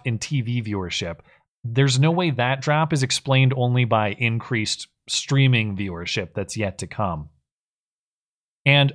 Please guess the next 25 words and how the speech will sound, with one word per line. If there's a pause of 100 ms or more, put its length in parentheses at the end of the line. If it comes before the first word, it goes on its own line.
(140)
remember,
as
we
had
listeners
point
out,
all
of
these
low
sports
viewing
numbers
come
in
a
context
where
people (720)
theoretically
should
be
more
thirsty